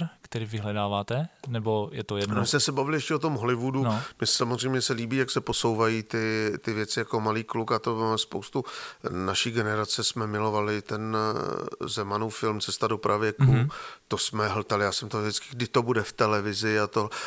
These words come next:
Speaker 2: A potom přišly ty jurské parky a to, to jsme jenom převzali, jo,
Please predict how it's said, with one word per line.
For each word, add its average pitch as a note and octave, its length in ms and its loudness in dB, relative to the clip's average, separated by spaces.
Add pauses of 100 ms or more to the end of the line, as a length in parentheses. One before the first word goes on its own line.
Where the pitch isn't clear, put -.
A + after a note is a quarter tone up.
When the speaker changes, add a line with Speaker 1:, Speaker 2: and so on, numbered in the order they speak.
(140)
Speaker 2:
A - 60 0
potom A2+ 720 0
přišly A#2 420 -2
ty A#2 140 -4
jurské A2 640 0
parky A2 520 2
a F#2+ 100 4
to, B2+ 160 -2
to - 140 -2
jsme C3 220 2
jenom C3+ 220 4
převzali, C3 600 4
jo, B2+ 300 4